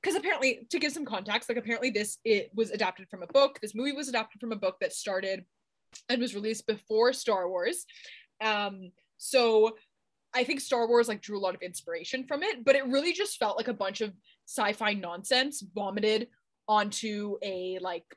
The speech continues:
projector, and that's what we were watching. Like, it really just, like, they, it didn't feel like they gave us any context going in,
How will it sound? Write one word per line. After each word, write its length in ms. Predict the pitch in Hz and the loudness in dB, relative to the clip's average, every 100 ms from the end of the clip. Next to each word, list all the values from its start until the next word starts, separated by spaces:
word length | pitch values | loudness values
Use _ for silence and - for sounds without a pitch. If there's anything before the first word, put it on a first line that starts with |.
| - | -8
projector, 540 | 254 175 - 170 175 | -6 -6 -6 -10 -6
and 180 | 214 208 | -4 -2
that's 180 | 202 190 | -2 -4
what 80 | 220 | -4
we 80 | 233 | -2
were 80 | 190 | -4
watching. 340 | 180 - 190 | -6 -12 -6
Like, 200 | 214 208 - - - | -4 -6 -12 -20 -6
it 160 | 285 277 | -4 0
really 300 | 285 320 302 | 0 2 2
just, 240 | 294 - | 0 0
like, 140 | 254 233 | 0 2
they, 240 | 262 247 - | 0 0 -4
it 100 | 269 | -4
didn't 280 | 294 349 - | -6 -8 -6
feel 120 | 233 | -2
like 140 | 254 247 | 0 0
they 80 | 220 | -2
gave 180 | 202 | -2
us 120 | 208 208 | -2 -4
any 160 | 196 | -8
context 500 | 185 170 170 202 - | -10 -16 -6 -6 -4
going 240 | - 175 160 | -8 -8 -10
in, 240 | 165 175 | -10 -10